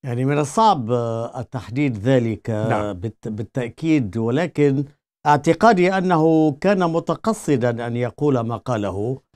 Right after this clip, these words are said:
Speaker 1: على أن يتراجع عنه، آه، بعد حين، أو أن، آه، تتولى الأجهزة الإعلامية الأمريكية، آه، توضيح ما قاله بايدن. المهم بالنسبة له أن الرسالة وصلت،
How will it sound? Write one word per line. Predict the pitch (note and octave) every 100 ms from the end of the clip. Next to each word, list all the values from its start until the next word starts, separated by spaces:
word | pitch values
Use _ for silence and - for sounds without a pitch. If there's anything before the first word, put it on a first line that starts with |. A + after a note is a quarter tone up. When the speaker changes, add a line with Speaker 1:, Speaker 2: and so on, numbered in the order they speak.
| _ _ _ -
Speaker 1:
على | D3 A3+
أن | G#3 E3 E3
يتراجع | D#3+ D#3+ D#3+ F3 D3+ C3+ A#2+ A2+ A#2 A#2 A2+ A2 G#2
عنه، | C#3 C#3+ A#2 A#2+ A#2+ A#2+ A2
آه، | G#2 G2+ G2
بعد | F#2+ C3+ B2+ A#2
حين، | - C#3 C#3+ D3 C3+ - _ -
أو | D3 E3+ D3+ D3
أن، | C#3+ B2+ B2 A#2
آه، | A#2 A#2 A2+ A2+ A2 G2+ _ - -
تتولى | C3+ - C3+ D3+ C#3+ B2 A#2+ A#2+
الأجهزة | B2+ B2 C#3+ A#2+ A2+ G2+ G#2+ G#2+ _ _ -
الإعلامية | C#3 C3 A#2 B2+ B2+ C3 A#2
الأمريكية، | A#2+ A2+ A2+ G#2+ - C3+ B2 B2+ B2+ B2 _ _ -
آه، | B2+ A#2 A2+ A2 A2 -
توضيح | C3+ B2 A#2 C#3+ - A#2
ما | B2
قاله | A#2 B2+ A#2+ A2+ G#2 A2 G#2+
بايدن. | G#2+ B2+ G2+ G#2+ B2 - _ -
المهم | D#3+ E3 E3+ G#3+ D#3
بالنسبة | C#3+ E3+ E3+ C3+
له | D3 D3+ D3 C#3
أن | B2+ B2+
الرسالة | B2 B2+ B2 D3+ C#3+
وصلت، | A#2 A2+ A2 G#2 A2+ _